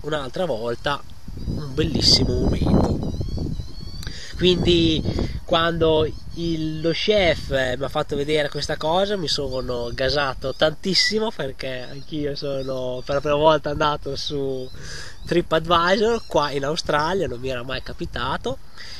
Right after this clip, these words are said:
e anche il, eh, manager del ristorante è stato molto contento. In questo video vi voglio svelare che da quando ho iniziato a lavorare come cameriere sono diventato un collezionatore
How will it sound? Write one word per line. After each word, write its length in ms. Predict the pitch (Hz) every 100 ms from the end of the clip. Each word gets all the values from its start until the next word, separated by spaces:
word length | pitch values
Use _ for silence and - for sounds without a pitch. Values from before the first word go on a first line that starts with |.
| -
e 1040 | 143 139 139 131 127 123 123 120 120 - - - - -
anche 560 | 175 170 160 156 139 117
il, 320 | 156 147 139
eh, 520 | 131 131 123 120 - - - - - - -
manager 440 | 165 165 151 - 139
del 160 | 156
ristorante 880 | 151 - 196 165 135 151 - 190 170
è 160 | - -
stato 320 | - - 143
molto 300 | 143 147 -
contento. 480 | 185 170 - 120 131
In 60 |
questo 280 | 143 170 180
video 380 | 160 196 208 233
vi 100 | 233
voglio 260 | 151 156 151
svelare 460 | 135 156 156 190
che 120 | 202 143
da 100 | 135
quando 420 | 151 143 135 135
ho 80 | 135
iniziato 960 | 135 135 - 151 139 131 - 127 120 117 - - -
a 100 | 113
lavorare 420 | 120 135 143 135
come 300 | - 131 127 -
cameriere 560 | 165 160 156 160 180
sono 180 | 185 147
diventato 580 | 127 123 117 127 123 127
un 60 | 117
collezionatore 1120 | 156 151 131 139 135 - 143 151 180 226 -